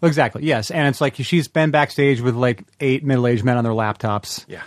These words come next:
Speaker 1: you know, like, buying, you know, microphones for their home studios. It's not, you know, it's, there's, there's a lot of waiting,
Speaker 2: Right.
Speaker 1: a lot of hotels. It's,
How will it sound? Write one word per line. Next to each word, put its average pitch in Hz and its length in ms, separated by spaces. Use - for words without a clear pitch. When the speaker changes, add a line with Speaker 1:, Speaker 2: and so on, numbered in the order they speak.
Speaker 1:
you 151 80
know, 123 200
like, 131 260
buying, 123 500
you 156 80
know, 120 160
microphones 117 800
for 131 100
their 113 120
home 117 160
studios. 107 400
It's 110 120
not, 151 340
you 160 100
know, 120 120
it's, 117 180
there's, 139 300
there's 139 220
a 139 60
lot 143 300
of 131 180
waiting, 143 600
Speaker 2:
Right. 107 180
Speaker 1:
a 110 40
lot 131 180
of 139 100
hotels. 131 760
It's, - 400